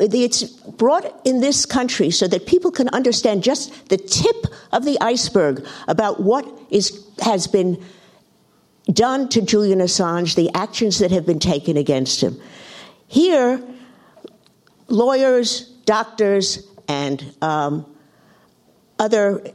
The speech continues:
professionals who visited Julian Assange were, were, their conversations were recorded. But more than that, their equipment was taken, their telephones and their computers,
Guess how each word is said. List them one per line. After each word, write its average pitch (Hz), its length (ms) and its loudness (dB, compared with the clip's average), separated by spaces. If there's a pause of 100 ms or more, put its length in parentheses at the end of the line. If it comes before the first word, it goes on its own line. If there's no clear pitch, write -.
(220)
professionals 190 800 0
who 165 180 2
visited 202 480 2
Julian 165 380 2
Assange 143 640 -2 (300)
were, 170 120 2 (140)
were, 180 420 2 (400)
their 165 200 0
conversations 208 1120 0 (200)
were 190 160 2
recorded. 151 680 0 (280)
But 214 200 -4
more 359 340 4
than 359 220 2
that, 349 340 -2 (520)
their 240 200 2 (180)
equipment - 800 -2
was 185 220 2
taken, 151 480 0 (200)
their 220 280 2 (420)
telephones 202 840 -4 (340)
and 208 260 -2
their 208 320 2 (720)
computers, 285 760 0